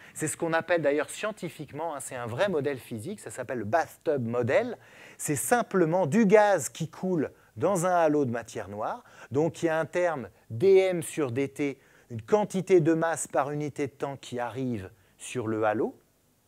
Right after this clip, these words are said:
et qui coule dans le puits de potentiel pour former la galaxie. Et,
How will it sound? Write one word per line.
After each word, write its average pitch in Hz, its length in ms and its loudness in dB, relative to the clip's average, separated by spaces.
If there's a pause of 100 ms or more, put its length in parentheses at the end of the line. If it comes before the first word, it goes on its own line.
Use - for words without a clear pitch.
(160)
et 117 100 -6
qui 139 180 -6
coule 208 340 0
dans 131 140 4
le 123 40 -8
puits 139 140 -8
de 117 60 -8
potentiel 120 480 -12
pour 113 140 -12
former 110 220 -12
la 98 120 -10
galaxie. 104 400 -8 (360)
Et, 220 360 8